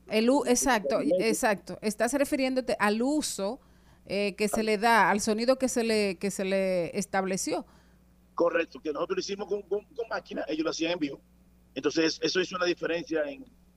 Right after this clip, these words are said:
Speaker 2: en la forma, "Ah, ¿qué este tipo tan loco? ¿Y qué es lo que este tipo están tocando?". Que la gente se sorprendía porque sonaba raro, sonaba como fuera de lo que, de lo que yo ta-, estaba acostumbrado a sonar.
Speaker 1: ¿Tú crees que la, la bachata tuvo alguna influencia, el sonido de la bachata, sobre todo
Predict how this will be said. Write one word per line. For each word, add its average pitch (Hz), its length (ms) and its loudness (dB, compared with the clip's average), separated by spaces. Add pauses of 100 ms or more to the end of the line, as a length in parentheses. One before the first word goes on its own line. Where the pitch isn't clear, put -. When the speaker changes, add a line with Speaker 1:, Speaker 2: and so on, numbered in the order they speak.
(120)
Speaker 2:
en 139 80 -6
la 139 80 -2
forma, 170 280 -4
"Ah, 185 80 -2
¿qué 135 60 -8
este - 120 -10
tipo 190 180 -10
tan 175 160 -10
loco? 226 240 -6
¿Y - 20 -18
qué - 100 -14
es 320 40 -8
lo 339 80 -10
que 185 60 -6
este 170 100 -12
tipo 165 160 -8
están 147 120 -10
tocando?". 139 380 -8 (320)
Que 117 80 -6
la 139 80 0
gente 160 200 2
se 160 80 -12
sorprendía 170 360 0
porque 143 300 -12 (520)
sonaba 156 300 0
raro, 147 340 0
sonaba 151 320 -2
como 156 200 -12
fuera 165 320 -4
de 156 80 -2
lo 147 120 -8
que, 143 320 -10
de 139 100 -10
lo 131 60 -10
que 135 100 -6
yo 160 80 -4
ta-, 151 220 -2
estaba 156 260 -4
acostumbrado 143 360 -4
a 131 60 -6
sonar. 135 220 -8 (640)
Speaker 1:
¿Tú 254 120 0
crees 277 180 4
que 359 140 -4
la, 339 260 0
la 262 140 -2
bachata 277 640 -2
tuvo 269 260 -4
alguna 262 560 -2
influencia, 233 560 -4
el 220 60 -6
sonido 208 340 -2
de 233 120 -2
la 220 100 0
bachata, 208 420 -4
sobre 196 240 -6
todo 202 460 -4